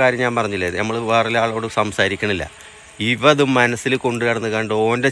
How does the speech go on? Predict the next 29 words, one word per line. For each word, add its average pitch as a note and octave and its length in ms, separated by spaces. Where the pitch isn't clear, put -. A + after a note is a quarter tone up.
ചിന്തയിൽ A#2 340
കൂടെ G#2+ 220
അത് G#2+ 160
എങ്ങനെ G#2+ 260
കൊണ്ടു G2+ 280
നടക്കാം, G2 400
അല്ലെങ്കിൽ G2+ 260
ഓൻ G2+ 160
എന്ത് G2+ 240
ചെയ്യണ G2 280
പ്രവൃത്തി G2 400
എങ്ങനെ G2 400
over-, F#2 240
ഓവർകം G#2 480
ചെയ്ത് G2 240
കണ്ട് G2 320
മുന്നോട്ട് F#2+ 340
കൊണ്ടുപോകാം, F#2+ 480
ഓൻ്റെ A#2 220
മനസ്സിൽ G#2+ 380
തന്നെ A#2 220
ഓവറായിട്ടുള്ള A2 640
ചിന്തകൾ G#2 380
വന്ന് G#2 160
ഓവർ A2 300
കോൺഫിഡൻസ് G2+ 560
വന്ന് G#2+ 320
മനസ്സിൽ G2+ 360
ഒതുക്കുകയാണ്. G2 440